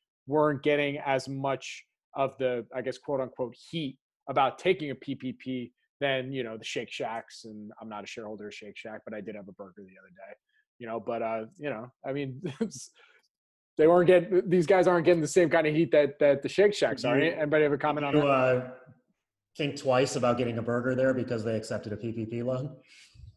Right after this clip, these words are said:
Speaker 1: Hell no. <laughs> And it was
Speaker 2: Yeah.
Speaker 1: delicious. And it's down the
Speaker 2: Yeah.
Speaker 1: street from In-N-Out,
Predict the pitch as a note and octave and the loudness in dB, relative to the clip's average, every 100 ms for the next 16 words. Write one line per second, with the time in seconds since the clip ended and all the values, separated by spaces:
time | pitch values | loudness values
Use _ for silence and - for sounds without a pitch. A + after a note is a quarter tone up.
0 | _ - F#3 F3 F3 F3 E3 E3+ C#3 A2+ | _ -2 4 6 6 4 0 2 2 0
1 | - - C#3+ C#4+ C#4 C#4 - B3 D3+ - | -8 -12 -2 4 6 6 4 6 6 2
2 | - D#3 G3 G#3+ C3 F#3+ F#3+ A#3 - D#3 | -6 2 6 6 6 8 8 8 6 2
3 | A#2 - - - - D#3 E3+ G#3+ A3+ A3 | 2 -6 -16 -10 -2 2 2 4 6 4
4 | - A3 G3+ G3 F3+ D#3+ A#2+ G#2+ | 4 4 6 4 6 4 0 -6